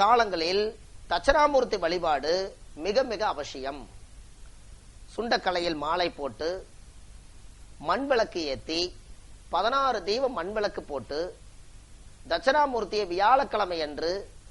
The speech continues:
வழிபாடு செய்து வந்தால் இந்த வருடம் தடைபட்ட காரியமெல்லாம் நிறைவாக நடக்கும். குழந்தைகளுக்கு பிஸ்கட் வாங்கி கொடுக்கறதும், தட்சணாமூர்த்தி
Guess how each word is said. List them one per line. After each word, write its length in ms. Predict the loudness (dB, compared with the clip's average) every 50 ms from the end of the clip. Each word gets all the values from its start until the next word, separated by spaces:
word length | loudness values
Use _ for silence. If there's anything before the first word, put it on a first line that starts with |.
| -20 -18 -18 -16 -4 0
வழிபாடு 440 | 2 2 2 4 6 6 6 6 6 2 0
செய்து 200 | 0 0 0 -2 -4
வந்தால் 400 | -4 -4 0 2 2 2 2 0 -4 -12 -18 -18 -16 -8 -4 -2
இந்த 160 | -2 2 2 2 2 4
வருடம் 420 | 2 2 2 2 0 0 -2 -4 -8 -12 -16 -20 -20 -20 0 4
தடைபட்ட 480 | 4 4 6 6 6 6 4 4 4 4 2 4
காரியமெல்லாம் 640 | 2 0 0 -2 -2 -2 -4 -4 -4 -4 -4 -4 -6 -8 -14 -18 -18 -18 -18 -18 -18 -18 -18 -10 -2 0
நிறைவாக 420 | 2 4 4 4 4 4 2 2 0 -2
நடக்கும். 360 | -6 -8 -8 -10 -14 -16 -16 -18 -20 -20 -20 -20 -20 -20 -18 -18 -18 -18 -18 -18 -20 -20 -20 -18 -18 -18 -18 -18 -18 -18 -18 -18 -18 -20 -20 -20 -20 -20 -8 -2
குழந்தைகளுக்கு 720 | 0 2 2 4 4 4 4 4 2 0 -2 -2 -2 -2 0 0 0 -2 -4 -10 -18 -18 -18 -18 -18 -18 -20 -20 -20 -18 -20 -20 -20 -20 -20 -18 -18 -12 -6 -6
பிஸ்கட் 360 | -6 0 2 2 2 4 2 2
வாங்கி 180 | 2 0 0 -2
கொடுக்கறதும், 540 | -6 -6 -6 -4 -6 -4 -4 -4 -6 -6 -8 -10 -14 -16 -18 -18 -18 -18 -18 -18 -18 -18 -18 -18 -20 -20 -20 -20 -18 -18 -18 -18 -20 -20 -20 -20 -20 -20 -20 -8 -6
தட்சணாமூர்த்தி 640 | -6 2 4 6 6 6 6 4 4 2 2 0